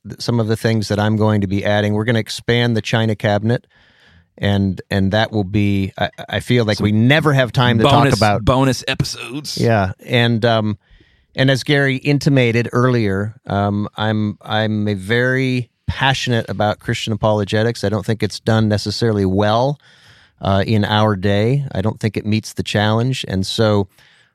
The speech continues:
Speaker 1: I'm going to find a way in that expanded version to be able to express my, um, my convictions in those matters, and I think that that will have, eh,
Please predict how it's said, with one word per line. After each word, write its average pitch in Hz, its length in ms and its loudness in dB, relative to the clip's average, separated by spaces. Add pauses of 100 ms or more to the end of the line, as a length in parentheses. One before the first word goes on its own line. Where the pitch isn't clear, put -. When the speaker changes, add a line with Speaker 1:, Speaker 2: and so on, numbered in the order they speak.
(120)
Speaker 1:
I'm 101 180 0
going 107 240 2
to 101 60 0
find 107 280 0
a 101 80 2
way 101 300 2
in 98 220 -2
that 95 160 0
expanded 98 640 -2
version 98 400 -2
to - 100 -10
be 95 120 -2
able 92 160 -4
to 90 340 -2 (440)
express - 520 -2
my, 110 460 2
um, 92 460 0 (360)
my 110 140 2
convictions 113 640 0
in 110 80 2
those 104 240 0
matters, 98 480 0 (300)
and 101 100 -2
I 98 60 0
think - 180 -2
that - 140 -6
that 107 180 0
will 101 140 0
have, 95 400 0
eh, 139 80 -8